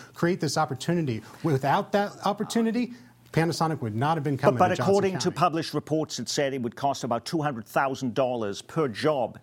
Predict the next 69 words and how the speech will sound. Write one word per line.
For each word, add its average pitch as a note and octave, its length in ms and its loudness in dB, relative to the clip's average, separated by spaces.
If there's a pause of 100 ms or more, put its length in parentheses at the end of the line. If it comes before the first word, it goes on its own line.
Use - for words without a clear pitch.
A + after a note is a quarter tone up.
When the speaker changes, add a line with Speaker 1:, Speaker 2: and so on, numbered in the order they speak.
Speaker 2:
That's B2+ 180 -2
how C3+ 80 0
much B2+ 220 -4
we C3+ 80 -2
were A#2+ 80 -4
talking C3+ 320 -2
about A2 180 0
in A2+ 60 -4
those A2 160 -6
tax - 260 -2
incentives. A#2+ 380 -2
And C3 100 -2
yet, C3+ 140 0 (340)
Johnson D#3 300 0
County D3+ 280 0
added F3+ 380 2
to C#3+ 100 -4
that B2 200 0
by D3 100 2
providing D3 460 -2
another F3+ 200 0
fifteen C3 480 -4
million A#2+ 360 -4
dollars A#2 460 -2 (240)
in C#3 100 -4
tax - 320 -2
incentives C3 560 -4 (180)
in C#3 120 -2
addition C#3 320 -4
to - 20 -4
what C3 120 -4
the - 60 -10
state B2+ 160 -6
of A2+ 80 -10
Kansas D3+ 380 -6
offered. A#2 260 -2
If B2 100 -6
you C#3+ 120 0
were D#3 160 -2
on D3 100 -2
the - 60 -8
commission D3 340 -6
at C3+ 120 -4
that C#3 140 -2
time, D3 300 -6 (240)
would C3 180 -2
you C#3 100 0
have A#2 80 -6
not C#3 200 -4
supported C#3+ 540 -6
those C#3+ 180 -6
tax - 320 -8
incentives? D3 480 -12
Speaker 1:
I C3+ 120 -10
would C3+ 260 -10
have E3+ 100 -10
supported D3 420 -2
these C3+ 220 -2
incentives C3+ 420 -2
because C3+ 340 0
it's A#2+ 120 -6
four E3 320 -2
thousand D#3 400 0
new D#3 140 0
jobs C3+ 400 -2
in A2+ 60 -4
a A2+ 40 -2
high-growth D3+ 880 -2
industry. E3 460 -2